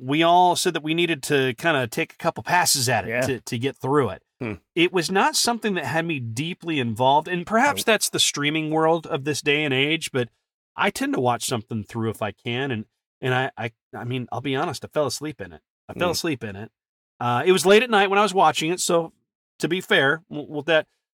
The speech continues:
Speaker 1: but I didn't really care about the characters. I just didn't care about them. Like Star Wars, granted, I was a kid when I saw it, but it grabbed me right away, and I stayed in it, and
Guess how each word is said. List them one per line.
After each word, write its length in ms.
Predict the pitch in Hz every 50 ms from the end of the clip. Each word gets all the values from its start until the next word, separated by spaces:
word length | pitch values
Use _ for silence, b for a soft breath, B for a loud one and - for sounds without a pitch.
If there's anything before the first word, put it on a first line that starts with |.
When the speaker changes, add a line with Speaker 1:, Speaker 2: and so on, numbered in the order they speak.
| _ _ _ -
Speaker 1:
but 220 | 135 117 180 -
I 120 | - 139 156
didn't 320 | 135 127 202 214 233 - -
really 280 | - 151 175 185 170 127
care 320 | - - - 151 170 170
about 240 | 165 151 156 151 -
the 60 | 139
characters. 760 | - - 139 143 139 117 107 - - - - - - - - _ _ _ _ _
I 60 | - -
just 240 | - - 208 -
didn't 220 | - 226 220 208 147
care 240 | - - 214 247 214
about 240 | 127 104 98 98 _
them. 140 | - 85 82
Like 160 | 113 131 127
Star 320 | - - - 170 208 294 311
Wars, 300 | 294 262 180 165 147 - - _ _ _ _ _ _ _ _ _ _ _ _ _ _ _ _ -
granted, 320 | - - 254 254 226 220 208
I 40 | 180
was 120 | 151 135
a 40 | 127
kid 380 | - - - - 294 254 - -
when 80 | 131
I 80 | 110 92
saw 320 | - - - 120 104 98
it, 60 | 95 -
but 140 | - 123 120 -
it 100 | - 165
grabbed 440 | 147 135 139 165 202 226 233 196 165
me 80 | 151
right 220 | 139 131 127 123 117
away, 280 | 117 120 127 127 139 -
and 140 | - 156 151
I 100 | 147 143
stayed 400 | - - - - 180 175 160 139
in 160 | 147 196 220
it, 180 | 147 110 107 - -
and 280 | - 139 135 135 139 -